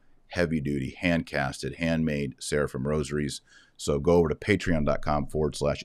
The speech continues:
D R Taylor Marshall and, uh, sign up and become a patron there. I appreciate it, and I will thank you.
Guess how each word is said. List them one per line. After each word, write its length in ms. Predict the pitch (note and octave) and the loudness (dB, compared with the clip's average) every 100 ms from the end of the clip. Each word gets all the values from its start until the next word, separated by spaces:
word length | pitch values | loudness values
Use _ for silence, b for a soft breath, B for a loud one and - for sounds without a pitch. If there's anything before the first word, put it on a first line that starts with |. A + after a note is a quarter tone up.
| D2 | -6
D 200 | F2 F2+ | 2 4
R 160 | D#2 | 4
Taylor 320 | C2+ D2 C2+ C#2 | 2 -2 -2 -2
Marshall 460 | D2 C#2+ C#2 C2+ b b b _ C#2 | -2 -4 -6 -8 b b b _ -6
and, 440 | C#2 C#2 C2+ C2 - | -4 -2 -2 -4 -4
uh, 240 | C#2 A#1+ | -4 -4
sign 320 | - F2 D2+ | -2 0 0
up 140 | C#2+ - | 0 -4
and 100 | C2+ | -6
become 260 | - C#2 | -6 -6
a 40 | C2 | -6
patron 420 | - C#2+ - C#2 | -8 -8 -4 2
there. 260 | F#2+ F2+ b b b - | 4 4 b b b -8
I 60 | |
appreciate 500 | C2+ - G2 - F2 | -8 0 0 4 4
it, 160 | E2+ - C#2 | 4 2 -4
and 100 | C2+ | -4
I 80 | |
will 140 | C#2 C2+ | -4 -4
thank 280 | C#2+ C2+ A#1+ | -4 -6 -8
you. 140 | - | -14